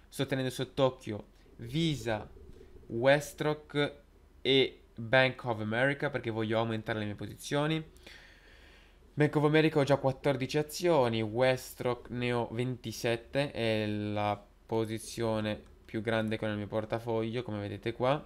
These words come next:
per un valore di seicentosessantadue euro. Ora è in, ehm, negativo di ventitré euro, ma non, non mi interessa, nel senso,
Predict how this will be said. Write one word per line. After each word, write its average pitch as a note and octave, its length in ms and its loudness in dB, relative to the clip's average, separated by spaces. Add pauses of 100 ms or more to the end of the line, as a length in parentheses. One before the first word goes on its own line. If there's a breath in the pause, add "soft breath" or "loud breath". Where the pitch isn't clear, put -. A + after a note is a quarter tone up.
(140)
per A2 120 -8
un G#2 80 -6
valore G#2+ 320 0
di G#2+ 320 -6
seicentosessantadue A#2 1040 -6 (380)
euro. A#2+ 300 2
Ora B2+ 380 6
è F2+ 100 -2
in, A2 240 -2
ehm, G2+ 340 -4 (580 loud breath)
negativo A2 680 -2
di G#2 160 -4
ventitré G#2 460 -2
euro, G#2 260 2
ma G2 320 -4
non, G2+ 200 -6 (100)
non G2+ 140 -6
mi G2 80 -6
interessa, G#2 420 -6
nel G2+ 100 -6
senso, G#2 340 -4